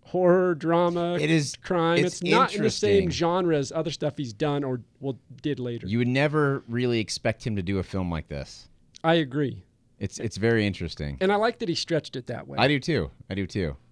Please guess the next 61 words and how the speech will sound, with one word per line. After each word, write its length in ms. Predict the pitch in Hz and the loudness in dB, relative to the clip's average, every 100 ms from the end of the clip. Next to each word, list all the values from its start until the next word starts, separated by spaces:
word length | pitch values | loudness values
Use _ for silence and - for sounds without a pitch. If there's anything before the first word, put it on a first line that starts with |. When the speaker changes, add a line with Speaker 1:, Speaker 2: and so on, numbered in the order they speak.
| _ _ _ _ _ _ - | _ _ _ _ _ _ -4
Speaker 1:
I 60 | |
think 180 | 151 233 | -2 0
at 80 | 180 | 0
so-, 180 | - 180 | -2 -2
at 140 | 170 151 | 0 0
some 160 | 190 | 0
point 160 | 170 156 | 0 0
he 40 | 143 | 0
was 80 | |
probably 280 | - 156 139 | 0 0 0
fed 240 | - 151 135 | 0 0 0
up 140 | 127 | -2
with 100 | 131 | -6
people 400 | 135 127 127 117 _ _ _ | -6 -6 -6 -8 _ _ _
calling 380 | - 139 131 127 | -6 -2 -2 -2
him 100 | 120 | -4
Dirty 280 | 120 135 127 | -2 -2 0
Harry 460 | 110 147 143 139 139 _ | 0 2 2 0 -4 _
Speaker 2:
Yeah. 280 | 85 90 78 | -4 0 0
Speaker 1:
or, 200 | 135 127 | 0 0
you 140 | 131 131 | -2 -2
know, 220 | 117 113 | -2 -6
so, 160 | 92 80 | -4 -2
Speaker 2:
Yeah. 140 | 76 | -2
Speaker 1:
you 80 | 135 | -4
know, 240 | 123 117 120 _ _ _ - - - - - | -6 -8 -12 _ _ _ -20 -20 -20 -20 -16
uh, 100 | 143 196 | -14 -10
uh, 40 | |
uh, 320 | - - 135 - | -10 -10 -14 -12
the, 520 | 156 160 151 156 151 | -14 -14 -10 -2 -2
the 120 | 131 | -2
old 240 | 151 139 120 | 0 0 -2
spaghetti 380 | - 127 131 117 | -6 -4 -2 -2
westerns. 380 | 110 104 131 117 | -6 -8 -8 -6
Like, 140 | 127 | -2
he 80 | 151 | 0
wanted 260 | 143 131 117 | 0 -2 -2
to 40 | |
try 100 | 135 | -4
something 220 | - 131 | -4 -8
different. 140 | 127 123 | -8 -2
So 120 | 185 | 2
I 80 | 190 | 4
applaud 340 | 180 180 170 | 4 4 4
him 80 | 143 | 2
for 140 | - 117 | -4 -8
that. 200 | 110 110 - - | -8 -10 -20 -14
So 140 | - 214 | -2 0
I 20 | |
think 200 | 277 240 | 0 -2
if 120 | 226 | -2
you're 260 | 196 175 143 | 2 2 0
an 40 | - | -4
Eastwood 440 | 190 208 - 156 - | -4 -4 -2 -2 -2
fan, 480 | - 190 180 139 | -4 0 0 0
'cause 180 | 127 131 | -4 -10
a 60 | 120 | -6
lot 160 | 131 | -6
of 40 | 147 | -6
people 240 | 170 190 175 | -6 -2 0
are, 280 | 160 160 | 2 0